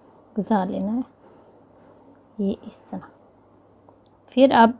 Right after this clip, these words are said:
same इन्हीं दोनों में से दोबारा से गुजारेंगे, लेकिन ऊन को इस तरह आगे की तरफ रखेंगे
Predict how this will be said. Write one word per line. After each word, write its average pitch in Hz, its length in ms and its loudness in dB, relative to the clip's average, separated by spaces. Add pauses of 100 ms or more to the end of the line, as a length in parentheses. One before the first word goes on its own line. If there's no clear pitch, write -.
(880)
same 262 460 6
इन्हीं 254 340 10
दोनों 226 240 6
में 220 120 4
से 233 180 -2
दोबारा 202 380 2
से 226 140 -4
गुजारेंगे, 233 500 2
लेकिन 240 340 0
ऊन 254 240 6
को 262 180 -2
इस - 240 -4
तरह 233 340 -2
आगे 214 260 2
की 226 120 -6
तरफ 240 320 -4
रखेंगे 262 400 -2